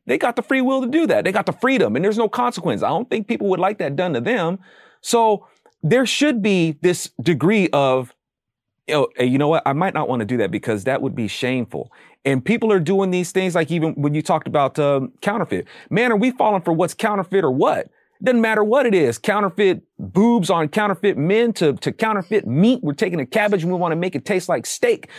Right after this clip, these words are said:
You know, it's like, why are we doing all these things? Why are people so caught up with artificial things when we have a culture that seems, claims to be so all about nature?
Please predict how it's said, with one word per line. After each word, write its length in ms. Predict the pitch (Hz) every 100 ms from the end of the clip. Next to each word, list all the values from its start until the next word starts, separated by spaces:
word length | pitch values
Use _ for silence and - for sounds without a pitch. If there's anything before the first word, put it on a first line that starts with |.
| - -
You 100 | 208
know, 120 | 214
it's 120 | 202
like, 160 | 202 139
why 260 | 180 247
are 100 | 269
we 160 | 247 233
doing 320 | 196 330 302
all 140 | 196 165
these 120 | 147
things? 160 | 139
Why 240 | 127 196 143
are 80 | -
people 260 | 123 -
so 200 | - 214
caught 300 | 185 - 202
up 100 | 190
with 160 | - 180 -
artificial 680 | 175 180 - 175 - 156 -
things 460 | 311 262 101 82 - _ _ 170
when 180 | 220
we 100 | 247 233
have 200 | 226 208
a 60 |
culture 280 | - 254 240
that 160 | 185 180
seems, 320 | 226 220 180 - -
claims 240 | 254 240 190
to 40 |
be 100 | 190
so 240 | 185 233 240
all 160 | 226
about 260 | 208 196 151
nature? 680 | 139 247 269 - 127 73